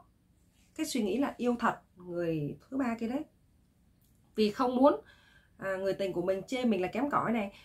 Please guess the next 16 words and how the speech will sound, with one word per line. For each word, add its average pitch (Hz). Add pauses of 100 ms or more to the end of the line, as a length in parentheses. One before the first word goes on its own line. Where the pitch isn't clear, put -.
(160)
vì 208
luôn 254
muốn 262
người 196
tình 185
mình 175 (280)
được 196
hạnh -
phúc 330
khi -
ở 170
bên 214
mình, 165
thì 170
họ 180
sẽ 226